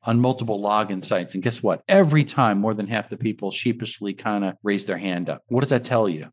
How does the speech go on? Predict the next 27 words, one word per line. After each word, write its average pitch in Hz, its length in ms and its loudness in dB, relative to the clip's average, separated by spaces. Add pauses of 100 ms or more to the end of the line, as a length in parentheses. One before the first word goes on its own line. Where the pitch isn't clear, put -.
We're 110 120 0
creatures 123 480 -2
of 113 100 -6
habit. 110 600 -2
We're 95 160 -2
lazy. 104 880 2
We 110 100 0
think 110 240 0
it 110 180 -2
won't 113 300 0
happen 110 460 -4
to 107 100 -6
me 98 220 -2
until 101 260 -6
it 90 60 -8
happens 98 480 -6
to - 100 -10
me. 104 460 -4
So - 180 -2
even 156 240 2
if 165 100 0
we 135 140 4
understand 123 760 2
the 98 80 -2
risks 117 560 -4
and 95 180 -6
things, 95 380 -6